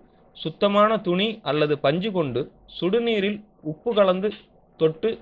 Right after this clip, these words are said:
துடைக்கலாம். மூக்கடைப்பு நீங்கும். ஒரு தேக்கரண்டி ஏலக்காய் பொடியுடன் நெய் கலந்து சாப்பிட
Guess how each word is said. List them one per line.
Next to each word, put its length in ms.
துடைக்கலாம். 580
மூக்கடைப்பு 600
நீங்கும். 460
ஒரு 300
தேக்கரண்டி 800
ஏலக்காய் 520
பொடியுடன் 540
நெய் 300
கலந்து 400
சாப்பிட 580